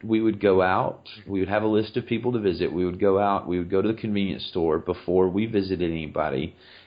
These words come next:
and we would buy some food, some bread, hot dogs,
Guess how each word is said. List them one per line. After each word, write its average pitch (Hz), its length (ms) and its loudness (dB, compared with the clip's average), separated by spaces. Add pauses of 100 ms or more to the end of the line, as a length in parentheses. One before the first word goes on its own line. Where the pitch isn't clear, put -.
(140)
and 95 140 0
we 101 100 6
would 95 200 -2
buy 95 240 2
some 95 320 -8
food, 82 480 -2 (120)
some 80 160 -8
bread, 101 540 2 (380)
hot 110 420 -4
dogs, 104 540 -2